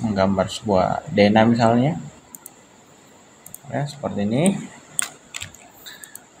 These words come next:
Oke, anggaplah ini kita contohkan membuat sebuah,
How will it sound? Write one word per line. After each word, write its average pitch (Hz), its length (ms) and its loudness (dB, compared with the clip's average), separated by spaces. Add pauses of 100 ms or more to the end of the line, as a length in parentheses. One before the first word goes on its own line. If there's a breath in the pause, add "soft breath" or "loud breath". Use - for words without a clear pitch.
(120)
Oke, 120 400 6
anggaplah 120 640 6
ini 107 160 0
kita - 240 0
contohkan 104 720 4
membuat 98 400 4
sebuah, 92 460 4